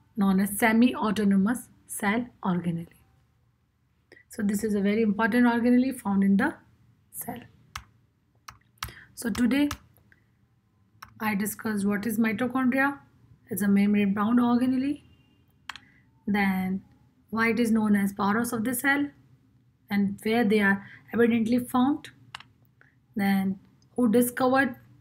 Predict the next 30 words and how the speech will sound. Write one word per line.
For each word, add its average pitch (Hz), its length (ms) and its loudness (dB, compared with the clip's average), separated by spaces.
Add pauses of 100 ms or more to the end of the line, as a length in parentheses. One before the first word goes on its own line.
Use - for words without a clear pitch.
(180)
mitochondria? 247 680 0 (380)
Kolliker 226 380 -2
discovered 240 520 0
mitochondria, 247 760 0 (460)
but 196 160 -8
named 226 460 0 (420)
by, 277 140 2 (920)
uh, 180 380 -2
na-, 220 380 0
named 240 340 4
as 214 120 2
a 214 40 -2
bioplast 233 680 -2
by 254 220 2 (220)
Richard 277 540 -4 (260)
Altman, 254 500 -4 (460)
and 190 360 -2
the 196 40 -4
Benda 240 380 2 (100)
coined 196 220 2
the 202 60 -4
term 202 320 -2
mitochondria. 190 720 -4 (1400)
Then 220 200 0
structure, 277 680 -4
it 202 100 -4
is 196 140 -2
a 202 40 -2
main 240 380 2
four 285 460 -2